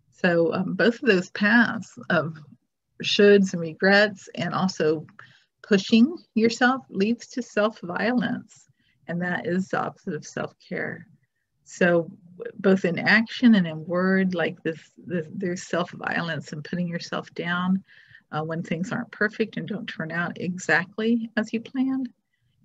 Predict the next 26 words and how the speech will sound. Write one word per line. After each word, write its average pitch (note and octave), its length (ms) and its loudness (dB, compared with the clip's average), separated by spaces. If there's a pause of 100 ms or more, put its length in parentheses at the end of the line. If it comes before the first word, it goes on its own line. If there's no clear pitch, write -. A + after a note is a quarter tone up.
And E3+ 400 0
also, E3 760 2
um, D3+ 440 -6 (480)
just - 340 -6
the F3+ 100 -2
not F3 360 -4
self-care, E3 720 -4
that, D#3+ 280 -2
that D#3+ 300 -2
kind F3 200 0
of, D#3+ 240 -4
um, E3 480 -8 (1700)
the, F3+ 300 2
the, D3+ 360 0 (300)
the E3+ 160 2
negative F#3 460 4
space - 440 0
of D3 160 -4
not D#3+ 360 -8
taking D#3 260 -6
care D3 200 -2
of D3 220 -10
yourself D3 480 -8
is C#3 160 -10
also D3 320 -8
self-violence. D3+ 920 -8